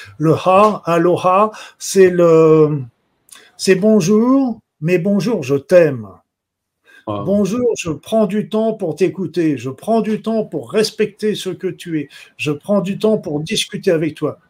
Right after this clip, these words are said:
Speaker 1: Bonjour, je t'aime. Ça va bien au-delà que bonjour, bonsoir.
Speaker 2: Wow.
Speaker 1: Après ça, la, la deuxième chose, c'est d'être dans le pono,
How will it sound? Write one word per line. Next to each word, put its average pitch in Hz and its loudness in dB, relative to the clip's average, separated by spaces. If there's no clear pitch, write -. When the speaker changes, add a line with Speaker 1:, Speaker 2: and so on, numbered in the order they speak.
Speaker 1:
Bonjour, 180 0
je 120 -8
t'aime. 147 -2
Ça - -6
va 147 -2
bien 185 0
au-delà 165 0
que 165 -2
bonjour, 139 -4
bonsoir. - -16
Speaker 2:
Wow. 110 -8
Speaker 1:
Après 196 -2
ça, 233 -6
la, 151 0
la 170 4
deuxième 175 0
chose, 240 -4
c'est 180 0
d'être 180 0
dans 170 -4
le 180 2
pono, 196 0